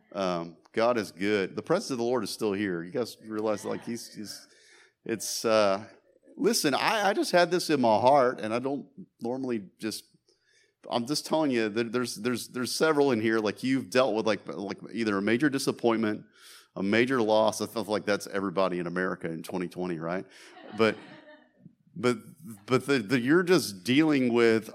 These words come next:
hurt, just from disappointment and grief, and maybe it's a relationship, maybe it was a job. I mean, I don't know what all, I just feel like, like, put your,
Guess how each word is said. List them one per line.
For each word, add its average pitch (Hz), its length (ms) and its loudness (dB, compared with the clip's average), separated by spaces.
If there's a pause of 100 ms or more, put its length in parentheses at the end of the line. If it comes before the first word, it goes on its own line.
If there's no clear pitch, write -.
hurt, - 680 2 (460)
just 120 200 0
from 139 220 2
disappointment 123 840 -2
and 98 200 -4
grief, 113 580 -2
and 95 220 -4 (1400)
maybe 120 340 2
it's 104 100 0
a 113 60 0
relationship, 117 680 0
maybe 120 200 0
it 127 60 -2
was 107 220 -4 (480)
a 110 100 -4
job. 104 240 -4
I 113 120 -4
mean, 117 160 0
I 120 80 4
don't 120 180 -4
know 127 120 2
what 123 200 0
all, 110 400 2 (340)
I 107 140 2
just 135 320 -2
feel - 220 -2
like, 127 260 4
like, 107 140 -2 (240)
put 240 160 -4
your, 156 100 -10